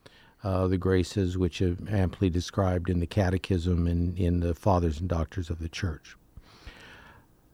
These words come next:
We also know that we're, to them were given the proto-gospel, the evangel-, proto-evangelium, uh, and that is the promise of a Redeemer,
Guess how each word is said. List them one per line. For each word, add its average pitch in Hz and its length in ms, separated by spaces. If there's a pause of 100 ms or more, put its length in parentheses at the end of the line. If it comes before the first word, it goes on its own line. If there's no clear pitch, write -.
(100)
We 127 160
also 151 340
know 127 260
that 120 200
we're, 107 100
to 117 160
them 117 340
were 110 140
given 101 680
the 95 480 (180)
proto-gospel, 98 1040
the 92 220 (100)
evangel-, 92 540
proto-evangelium, 95 1200 (680)
uh, 95 60
and 95 140
that 104 160
is 98 180
the 92 60
promise 117 600
of 104 300
a 95 60
Redeemer, 101 800